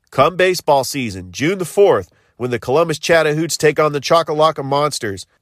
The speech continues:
I'm gonna reach out to one of the Columbus Chattahoots baseball players, and I would love to get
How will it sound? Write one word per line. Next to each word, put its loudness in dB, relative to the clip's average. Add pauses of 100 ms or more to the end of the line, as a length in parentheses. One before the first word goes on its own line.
(160)
I'm 0
gonna 4
reach 0
out 4
to -4
one 2
of 0
the 0
Columbus -2
Chattahoots 0
baseball 0
players, 0
and -6
I 2
would 0
love 0
to -4
get -2